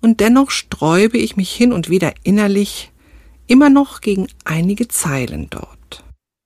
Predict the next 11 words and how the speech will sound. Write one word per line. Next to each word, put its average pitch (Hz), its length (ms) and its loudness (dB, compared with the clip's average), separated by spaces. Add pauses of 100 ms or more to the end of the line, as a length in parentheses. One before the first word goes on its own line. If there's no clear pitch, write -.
(560)
So 147 200 -6
auch - 180 -2
diese. 175 480 -4 (1400)
Warum 226 480 6
muss 226 300 2
ich 190 180 -4
denn 185 240 0
nur 185 220 2
bei 160 160 0
jedem 170 520 2
Lebensrufe 180 1000 0